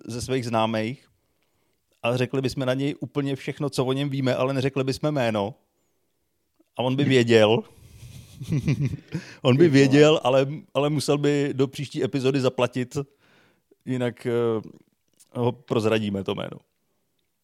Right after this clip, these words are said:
Speaker 2: Ale tohle je celkem zábavný koncept, protože to říká, z-,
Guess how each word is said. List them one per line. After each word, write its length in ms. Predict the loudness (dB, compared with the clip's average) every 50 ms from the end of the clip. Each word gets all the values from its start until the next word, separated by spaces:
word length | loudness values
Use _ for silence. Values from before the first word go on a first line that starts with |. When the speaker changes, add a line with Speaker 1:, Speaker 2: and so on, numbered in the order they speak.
| _ -8
Speaker 2:
Ale 180 | -6 -4 -4 -4 -2
tohle 220 | 0 0 2 2 0
je 60 | 0
celkem 360 | -2 -2 -4 -2 0 -2 -2 -2
zábavný 500 | -2 -2 -2 -2 -2 -4 -4 -4 -6 -4
koncept, 420 | -4 -4 -4 -2 -4 -6 -6 -8 -10 _
protože 340 | -14 -12 -8 -6 -4 -4 -4
to 120 | -4 -4 -6
říká, 180 | -6 -8 -12 -14
z-, 140 | -14 -16 -16